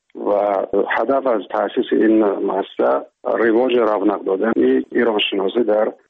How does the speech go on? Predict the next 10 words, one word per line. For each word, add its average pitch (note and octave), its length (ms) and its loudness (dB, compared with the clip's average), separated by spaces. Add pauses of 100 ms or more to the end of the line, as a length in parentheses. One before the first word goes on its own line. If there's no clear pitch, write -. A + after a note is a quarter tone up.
(340)
فدراسیون G#2+ 500 0
روسیه. F2+ 500 -2 (300)
اه، G#2+ 720 2
از - 140 -4
طریق، C3+ 320 0
اه، B2 580 2 (220)
معرفی A#2 540 0
نسخه‌های A#2+ 560 0
خطی، A2+ 560 -2 (540)
برگزاری A#2+ 880 2